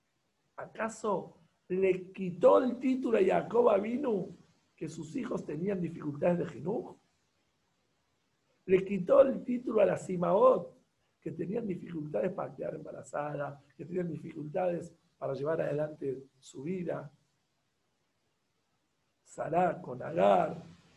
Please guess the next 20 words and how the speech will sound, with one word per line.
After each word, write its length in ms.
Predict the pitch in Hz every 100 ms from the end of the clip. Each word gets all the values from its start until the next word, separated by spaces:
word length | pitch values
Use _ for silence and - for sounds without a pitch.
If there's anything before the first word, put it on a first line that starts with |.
| _
con 180 | - -
Ismael, 800 | - - - 208 214 196 - -
todas 180 | -
las 140 | - -
historias, 420 | 135 - 180 165
las 200 | 139 135
internas, 680 | 131 139 202 202 170 165 139
todas 160 | - -
las 80 |
cosas 220 | - 180 175
que 80 | -
pasaron. 500 | - - 95 - 185 175 _ _ _ _ _ _ _ _ _ _ _ _ _
Entonces, 420 | - 180 190 - - _ _
si 460 | _ 151 143 147 143 - _ _ _ _
logramos 400 | 135 175 240 -
comprender 540 | 190 147 143 151 165
esto, 440 | 160 147 - 135 -
nos 120 | _ 139
damos 220 | 170 180
cuenta 560 | - 175 143 - 143